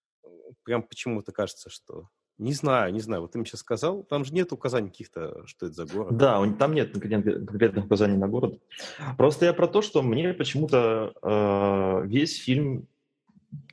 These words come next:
Speaker 2: кажется как раз напоминанием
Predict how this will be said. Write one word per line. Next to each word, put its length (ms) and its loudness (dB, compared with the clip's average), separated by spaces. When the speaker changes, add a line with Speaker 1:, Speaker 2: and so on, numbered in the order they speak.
Speaker 2:
кажется 400 2
как 140 0
раз 440 -2
напоминанием 720 0